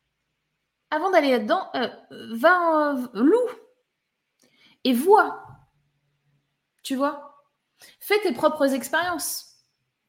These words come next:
Et regarde si ou pas t'as besoin et t'as envie de le faire.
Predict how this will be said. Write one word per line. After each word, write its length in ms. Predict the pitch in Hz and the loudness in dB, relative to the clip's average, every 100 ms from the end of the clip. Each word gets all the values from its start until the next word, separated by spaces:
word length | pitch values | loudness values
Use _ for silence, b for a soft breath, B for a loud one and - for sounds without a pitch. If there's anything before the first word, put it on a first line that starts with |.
| B B B 240 | B B B -2
Et 80 | |
regarde 340 | 262 262 330 349 | 2 2 2 0
si 220 | - - | -8 -10
ou 80 | 262 | -8
pas 220 | 247 330 | 0 0
t'as 140 | 330 226 | 0 -4
besoin 480 | 208 262 262 320 | -4 -6 -4 -4
et 120 | 311 240 | -4 -4
t'as 180 | 240 - | -4 -2
envie 240 | 254 269 | -2 -2
de 100 | 262 | -4
le 60 | 254 | -6
faire. 280 | 285 240 | -6 -8